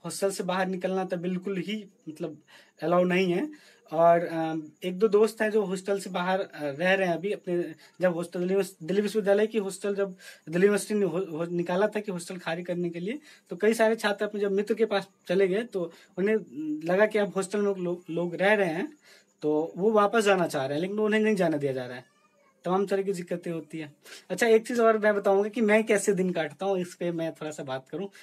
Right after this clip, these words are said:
मुझे लगता है कि हम छात्र लगों के ऐसे ही अपने जीवन काटते हैं। खोते-, सोते खूब हैं हम लोग <laughs> बहुत ज़्यादा,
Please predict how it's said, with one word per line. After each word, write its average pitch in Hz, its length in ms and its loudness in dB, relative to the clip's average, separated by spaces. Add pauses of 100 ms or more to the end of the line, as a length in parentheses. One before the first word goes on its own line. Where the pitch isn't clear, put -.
(180)
मुझे 165 200 2
लगता 190 300 4
है 196 60 4
कि 185 100 -6
हम 175 180 -2
छात्र 170 360 -6
लगों 170 240 -2
के 170 80 -6
ऐसे 165 200 -6
ही 175 100 -4 (160)
अपने 156 240 -8
जीवन 151 260 -4 (360)
काटते 143 300 -6
हैं। 190 180 -4 (240)
खोते-, 190 360 -4
सोते 196 380 0
खूब 208 280 -2
हैं 196 100 4
हम 180 120 0
लोग 196 220 2
<laughs> 190 60 -4
बहुत 165 280 -4
ज़्यादा, 170 340 -2